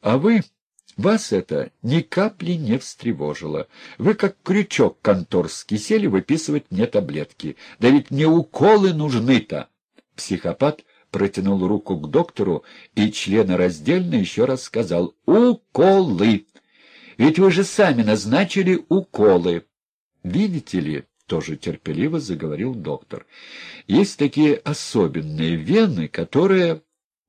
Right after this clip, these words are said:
«Барабаны есть особенные, это я понимаю. Разные породы, а вены у всех людей одинаковые.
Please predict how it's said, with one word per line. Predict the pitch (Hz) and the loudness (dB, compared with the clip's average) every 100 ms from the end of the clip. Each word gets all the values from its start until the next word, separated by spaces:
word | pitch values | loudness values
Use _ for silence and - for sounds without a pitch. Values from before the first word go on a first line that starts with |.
| - | -16
«Барабаны | 90 143 143 135 113 185 208 151 | 2 4 6 4 2 0 2 0
есть | 107 95 92 - - | 2 2 0 -2 -2
особенные, | 104 - 107 92 73 90 82 82 - - | -2 -2 -2 -2 -2 -4 -2 -4 -4 0
это | 202 208 170 | 0 0 -2
я | 117 113 | 0 -2
понимаю. | - 110 98 69 62 - - - - | -2 -6 -8 -10 -14 -14 -16 -18 -6
Разные | 110 165 165 185 87 | -2 -2 -4 -6 -6
породы, | 87 98 196 185 208 - - - - - | -4 0 2 2 -2 -4 -16 -18 -12 -2
а | 113 | 0
вены | 117 202 233 160 101 | 2 2 2 4 2
у | 117 | 0
всех | - - - 110 | 0 -2 0 -2
людей | 98 117 165 123 | 0 2 0 0
одинаковые. | 85 82 85 - 90 85 | -4 -8 -8 -6 -4 -4